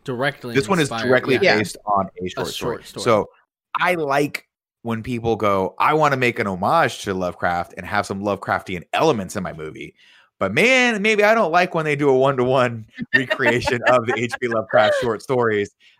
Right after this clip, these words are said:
Speaker 2: uh, because I think it's a cool story. I just think that they needed to, um, I just think that their elements were a little off from it. And really, the, the one thing that was super jarring to me was just Nicolas Cage's performance in this, which started off fine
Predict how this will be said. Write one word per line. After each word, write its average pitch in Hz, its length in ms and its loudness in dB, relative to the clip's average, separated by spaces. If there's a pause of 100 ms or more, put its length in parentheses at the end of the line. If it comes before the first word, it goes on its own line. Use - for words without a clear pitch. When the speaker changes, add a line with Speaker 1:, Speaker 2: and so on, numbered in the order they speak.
(100)
Speaker 2:
uh, 117 320 4
because 135 640 0
I 143 80 -2
think 214 160 -4
it's 180 80 -8
a - 40 -8
cool 180 280 -2
story. 165 320 -2
I 113 80 0
just 127 160 -12
think 147 100 -10
that 120 100 -12
they 123 80 -6
needed 113 240 -6
to, 98 380 -8 (760)
um, 101 500 2 (240)
I 123 80 -8
just 143 140 -8
think 175 140 -4
that 135 100 -4
their 127 160 -2
elements 120 360 0
were 110 140 -2
a 92 120 -4
little 107 220 -4
off 92 260 -2
from 95 120 -10
it. 90 120 -6
And 98 160 -8
really, 196 260 2
the, 120 160 -2
the 113 120 -4
one 131 200 0
thing 127 120 -6
that 101 100 -2
was 87 200 -8
super - 300 -10
jarring 90 260 -6
to 80 60 -16
me 78 100 -18
was 71 160 -14
just 82 120 -20
Nicolas 82 320 -12
Cage's 80 260 -14
performance - 480 -18
in 58 80 -20
this, 57 220 -20 (300)
which - 460 -8 (300)
started 175 420 0
off 156 300 2
fine 151 520 -6